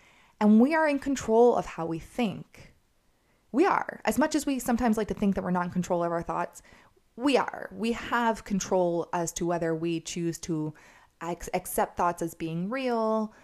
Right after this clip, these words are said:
whether we accept thoughts as being truth. We have control over that. And we might not have control of every single fleeting thought that comes through our head,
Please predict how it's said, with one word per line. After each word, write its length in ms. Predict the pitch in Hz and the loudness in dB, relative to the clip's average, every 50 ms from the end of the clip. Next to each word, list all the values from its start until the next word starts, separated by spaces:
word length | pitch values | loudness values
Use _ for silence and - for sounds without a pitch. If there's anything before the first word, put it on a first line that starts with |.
| - _ - | -20 _ -4
whether 320 | 185 190 190 185 185 185 | 0 2 2 4 2 2
we 200 | 180 185 180 175 160 | 2 0 0 -2 -2
accept 400 | 156 - - 190 170 - - - | -4 -6 -6 -6 -8 -6 -6 -4
thoughts 240 | 165 160 160 - - | -4 -4 -4 -6 -10
as 100 | 160 - | -12 -10
being 240 | - 160 160 160 | -10 -8 -6 -6
truth. 640 | 165 - - - 269 247 233 220 196 - - - - - | -8 -8 -10 -6 -4 -4 -4 -4 -6 -10 -14 -18 -16 -10
We 140 | 180 202 220 | -6 -6 -6
have 280 | 202 - 254 226 226 - | -2 0 0 0 0 0
control 460 | - 220 202 - - 233 220 202 175 | 0 0 0 2 2 2 2 2 0
over 120 | 156 143 | -2 -4
that. 220 | 85 85 - - - | -4 -4 -4 -6 -4
And 140 | - 208 220 | -2 0 2
we 80 | 247 | 2
might 180 | 240 254 254 233 | 2 2 0 -2
not 180 | 233 226 220 | -2 -2 -2
have 320 | 196 196 - - 190 180 - | -2 -2 -4 -4 -4 -4 -4
control 360 | - 190 175 - 190 180 170 | -4 -4 -2 0 0 2 2
of 100 | 160 165 - | 0 -2 -4
every 220 | 170 165 - 165 160 | -6 -4 -4 -6 -6
single 360 | - - 175 165 165 160 156 | -4 -4 -2 0 0 -2 -2
fleeting 380 | - - - 175 160 156 156 | -2 -6 -8 -8 -6 -6 -6
thought 240 | 147 - 160 160 - | -6 -4 -4 -4 -4
that 140 | - - - | -6 -8 -8
comes 240 | - 165 156 - - | -8 -8 -8 -8 -8
through 160 | - 160 147 | -8 -6 -6
our 100 | 143 139 | -4 -6
head, 500 | 147 - - - 175 - - - - - | -8 -8 -6 -4 -4 -4 -4 -6 -10 -12